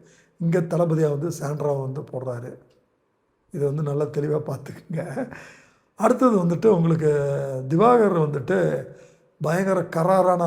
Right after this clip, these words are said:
ஒரு மன்னனா இருக்கிறாரு. அவரை வந்து இவங்க வலையில வீழ்த்தணும், இளவரசிகளை வந்து வலையில வீழ்த்தணும்.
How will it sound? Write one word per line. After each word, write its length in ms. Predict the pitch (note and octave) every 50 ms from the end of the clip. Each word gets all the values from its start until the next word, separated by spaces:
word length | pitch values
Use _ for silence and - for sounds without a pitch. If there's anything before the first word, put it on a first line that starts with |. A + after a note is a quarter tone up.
| D#3 D3 C#3+ C#3 C#3 C#3 C3+ C3+ C#3
ஒரு 160 | C#3 C#3+ C#3
மன்னனா 500 | C#3 C3+ C#3 C#3+ D3+ D#3 D3 C#3+ C#3 C#3
இருக்கிறாரு. 460 | C3+ C3 - C3+ B2+ B2 B2 F3+ A#3+ - - _ _ _ _ _ _ _ _ _
அவரை 320 | - G3+ - F#3 G#3 G#3
வந்து 260 | G3 F#3 F3+ G3+ G#3+ G3+
இவங்க 380 | F3+ E3+ E3 D#3+ D3+ D3+ D3
வலையில 120 | D#3+ E3+ E3+
வீழ்த்தணும், 600 | E3 D#3 D3 D#3+ D#3+ D#3+ - - D3 D3 - -
இளவரசிகளை 640 | E3 D3+ D#3 D#3+ D#3 C#3+ - - D3+ C#3+ C#3+ C3+
வந்து 160 | C3+ D3 C#3 C3
வலையில 260 | C#3 C#3 C#3 C3+ C3
வீழ்த்தணும். 440 | C3 C3 C3 C3 - C3+ E3+ A#3